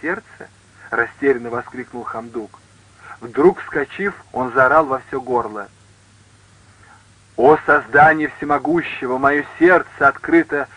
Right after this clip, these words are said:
всему великому и благородному!» Выкрикнув эти слова, он несколько раз фыркнул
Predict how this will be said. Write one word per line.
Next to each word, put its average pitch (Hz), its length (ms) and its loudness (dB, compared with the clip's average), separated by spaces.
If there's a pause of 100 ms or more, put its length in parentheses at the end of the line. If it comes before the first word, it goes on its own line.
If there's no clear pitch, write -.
(380)
всему 156 240 2
великому 170 760 -2 (220)
и 147 100 -4
благородному!» 107 960 -6 (1120)
Выкрикнув 196 760 -2
эти 170 340 -4
слова, 151 420 2 (240)
он 143 200 -2
несколько 202 520 -4
раз 175 180 2 (200)
фыркнул 190 580 0